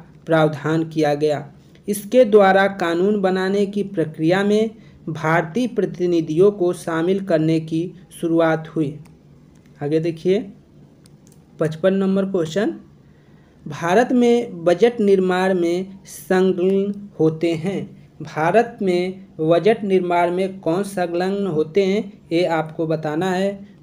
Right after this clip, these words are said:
वित्त मंत्रालय, योजना आयोग, नियंत्रण महालेखा परीक्षक, समस्त लोक आयुक्त। तो ये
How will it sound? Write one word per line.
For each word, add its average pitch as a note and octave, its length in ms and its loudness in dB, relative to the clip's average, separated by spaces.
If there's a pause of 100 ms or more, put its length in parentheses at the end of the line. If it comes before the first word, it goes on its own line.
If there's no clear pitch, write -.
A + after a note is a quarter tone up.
वित्त F#3+ 360 0
मंत्रालय, G#3 760 2 (400)
योजना E3+ 600 0
आयोग, G3+ 540 2 (380)
नियंत्रण E3+ 640 2
महालेखा E3 680 0
परीक्षक, F3 720 -4 (240)
समस्त G3 680 -2 (420)
लोक F#3 460 0
आयुक्त। D3 540 -4
तो D#3 100 0 (100)
ये F3 140 -4